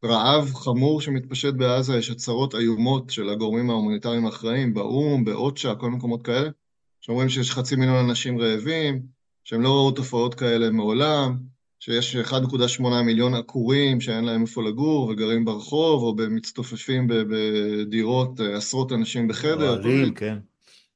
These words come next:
Speaker 1: כל מיני באמת תיאורים, אה, קשים, שהישראלים פשוט עוצמים עיניים ומעדיפים לא לראות, אבל זה לא יעזור. זה יתפוצץ לנו, זה כבר מתפוצץ לנו, וזה יתפוצץ לנו יותר בפרצוף, והאמריקאים לא יוכלו להשלים עם זה, כי זה גורם להם נזק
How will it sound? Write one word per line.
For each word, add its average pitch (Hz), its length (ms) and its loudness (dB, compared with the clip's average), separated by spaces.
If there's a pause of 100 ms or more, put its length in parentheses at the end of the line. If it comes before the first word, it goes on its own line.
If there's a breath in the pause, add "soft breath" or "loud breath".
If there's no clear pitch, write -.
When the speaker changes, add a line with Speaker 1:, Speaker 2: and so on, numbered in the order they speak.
Speaker 1:
כל 160 160 2
מיני 170 400 0 (140)
באמת 139 360 0
תיאורים, 131 500 2
אה, 110 280 0
קשים, 117 440 -4 (640)
שהישראלים 120 1900 0
פשוט 147 240 -6
עוצמים 151 320 -2
עיניים 131 320 4
ומעדיפים 113 420 0
לא 120 140 2
לראות, 165 320 -2
אבל 127 240 -2
זה 123 120 -2
לא 143 140 4
יעזור. 101 460 0
זה 110 80 -4
יתפוצץ 131 460 -6
לנו, 123 340 0
זה 107 80 -8
כבר 165 240 0
מתפוצץ 175 480 -4
לנו, 170 180 -6
וזה 123 120 -4
יתפוצץ 127 380 -10
לנו 113 160 -4
יותר 110 160 -8
בפרצוף, 113 480 -8
והאמריקאים 123 680 0 (120)
לא 127 320 0
יוכלו 120 260 -2
להשלים 117 360 -2
עם 160 100 -4
זה, 160 160 -6
כי - 120 -12
זה 110 100 -6
גורם 117 260 0
להם 117 220 2
נזק 135 240 2